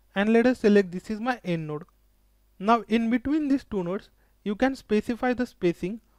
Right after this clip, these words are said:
or you can specify the density also. So density is basically number of spot weld you want. So here I want to specify the spacing,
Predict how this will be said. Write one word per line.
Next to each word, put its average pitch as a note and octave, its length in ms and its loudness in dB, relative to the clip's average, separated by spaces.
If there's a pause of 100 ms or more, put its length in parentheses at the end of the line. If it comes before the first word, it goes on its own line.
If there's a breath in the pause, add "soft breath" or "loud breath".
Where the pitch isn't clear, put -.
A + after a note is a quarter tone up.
(200)
or A3+ 120 6
you B3+ 120 -2
can C4+ 180 0
specify A#3+ 540 -2
the B3 120 0
density G3 480 -2
also. D#3+ 340 -4 (260)
So A3+ 120 -2
density G#3+ 500 2
is C4 100 -2
basically A#3 500 0
number G#3+ 320 -2
of B3 220 0
spot F#3+ 320 0
weld G#3 160 4
you G3 120 -2
want. D#3 300 -6 (320)
So - 160 -2
here B3 300 6
I G3+ 100 4
want G#3 240 0
to A#3 100 -6
specify G#3+ 540 -2
the F#3 140 -2
spacing, B3 520 -8